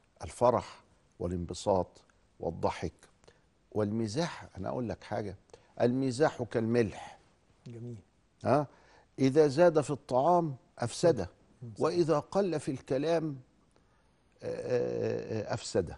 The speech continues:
Speaker 2: أيوة.
Speaker 1: يبقى زي الملح، لما ما نحطوش في الطعام، الطعام يبقى ملوش طعم، لكن، آه، آه، آه، يعني يكون معتدل.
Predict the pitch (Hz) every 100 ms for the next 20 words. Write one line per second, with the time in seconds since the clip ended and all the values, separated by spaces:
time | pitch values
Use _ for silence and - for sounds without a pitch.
0 | _ _ - - _ _ _ _ 98 98
1 | 107 104 - 104 131 123 127 113 - -
2 | - _ _ 90 95 101 98 90 - 101
3 | 156 156 - - 98 110 127 123 - 113
4 | 143 127 117 120 117 123 - - - -
5 | _ _ - _ 98 160 165 175 170 165
6 | _ _ _ _ _ - 101 104 - 104
7 | 98 98 98 92 90 90 95 92 90 92
8 | 67 87 90 92 90 90 - 92 92 143
9 | 147 123 - 95 85 - 80 -